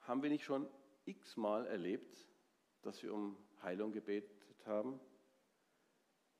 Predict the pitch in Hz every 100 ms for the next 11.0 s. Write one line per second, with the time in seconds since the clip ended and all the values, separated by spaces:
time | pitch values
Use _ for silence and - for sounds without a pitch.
0 | _ _ _ _ - 107 156 131 101 92
1 | 104 110 - 104 98 98 101 101 107 123
2 | - - - 107 160 160 92 - 98 104
3 | 104 107 104 107 123 - - _ 117 110
4 | 95 95 90 92 101 - 127 73 76 -
5 | - _ _ _ _ _ _ _ _ _
6 | _ _ _ _ _ _ _ _ _ _
7 | _ _ _ _ _ _ _ - 101 110
8 | 127 123 117 113 107 113 139 135 123 123
9 | 120 - 110 - 127 123 120 101 110 78
10 | 104 101 - 98 - 87 120 139 147 165